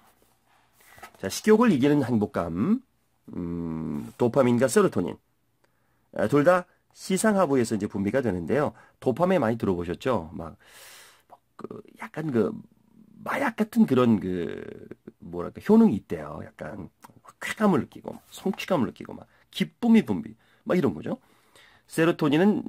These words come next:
이제 긴장을 완화해서 편안함과 행복감을 느낄 때 분비됩니다. 심신이 안정되고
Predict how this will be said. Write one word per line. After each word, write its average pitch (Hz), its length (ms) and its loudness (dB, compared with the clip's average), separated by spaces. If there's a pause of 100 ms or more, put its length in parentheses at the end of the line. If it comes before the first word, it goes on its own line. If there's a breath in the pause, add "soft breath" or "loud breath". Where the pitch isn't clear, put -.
이제 107 120 -2
긴장을 175 480 4
완화해서 107 720 2
편안함과 147 800 2 (160)
행복감을 196 460 2
느낄 104 240 -2
때 101 100 -4
분비됩니다. - 540 0 (400 soft breath)
심신이 117 460 2
안정되고 107 640 2